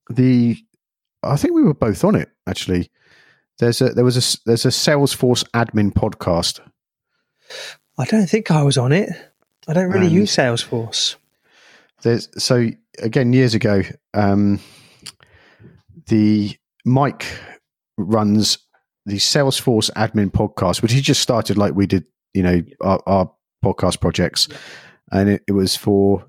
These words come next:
Speaker 1: so Sal-, a Salesforce admin is the person that is responsible for setting up, deploying, and maintaining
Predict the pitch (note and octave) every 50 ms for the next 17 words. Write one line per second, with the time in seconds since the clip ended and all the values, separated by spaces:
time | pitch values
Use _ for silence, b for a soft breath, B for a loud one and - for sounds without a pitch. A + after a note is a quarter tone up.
0 | _ - - A#2+ A#2 - G3 F3 D3+ - - - - F#3 F3+ D#3 - - C#3 B2
1 | - A#2+ A2 A2 G2+ G#2 F#2+ G2 F#2+ - - G#2 - - C3+ C3 A#2+ - - A2
2 | G2+ G2+ G#2 E2+ C#2+ F2+ - G2 - - - B2 A2 - - F2+ G2+ G2 - -
3 | G2+ F#2 - - B2 A2+ - - G2+ G2+ F#2+ - _ - F2+ - - A2+ G#2+ G#2
4 | G2+ G2+ F#2 F2 - F#2+ F#2+ F#2+ F#2+ F#2+ F2+ - G#2+ G#2+ G2 F2+ F2+ F2+ F#2 F2